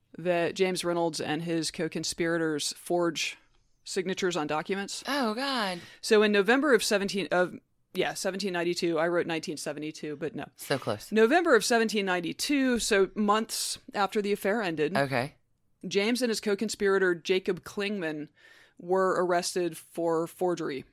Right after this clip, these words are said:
Speaker 2: Huh.
Speaker 1: And James and Mariah both write to Ham, like, "Hey, buddy.
Speaker 2: Can you help us?"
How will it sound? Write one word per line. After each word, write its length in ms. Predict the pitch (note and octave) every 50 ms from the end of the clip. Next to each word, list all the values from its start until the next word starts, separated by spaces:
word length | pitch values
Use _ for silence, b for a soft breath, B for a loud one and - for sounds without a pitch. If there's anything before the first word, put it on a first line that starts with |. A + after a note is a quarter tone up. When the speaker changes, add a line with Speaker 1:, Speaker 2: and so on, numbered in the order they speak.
| _ _ _ _ _ _
Speaker 2:
Huh. 280 | - - G#3 F#3 E3 - _ _ _ - - _ -
Speaker 1:
And 520 | F3+ F3 F3 F3+ F3+ F3+ F3 E3+ - - - b b b b b b b b b b b b b b -
James 240 | - F#3 F3+ F#3+ F3+
and 80 | G#3 G#3
Mariah 460 | G#3 G#3+ A3+ C4 C#4+ C#4+ A#3 G#3+ G3
both 240 | F#3 F#3 F#3+ - -
write 160 | F#3+ F3 F3
to 80 | - F#3
Ham, 420 | E3 A3 C4+ D4+ C#4+ G#3+ F#3 F3
like, 420 | F3 F3 F3 E3+ F3 - - - _ _
"Hey, 180 | - C#4 E4+
buddy. 600 | A#3 F3+ G3 F#3 F3+ F#3+ G#3+ A#3 C4 B3+ A#3 A3 B B B B B B B B B B
Speaker 2:
Can 220 | - - D3 D3 C#3
you 100 | C3+ C#3
help 320 | C#3 F3+ F#3+ F3+ E3+ -
us?" 480 | A#2 A2+ A#2 C3+ - - - - -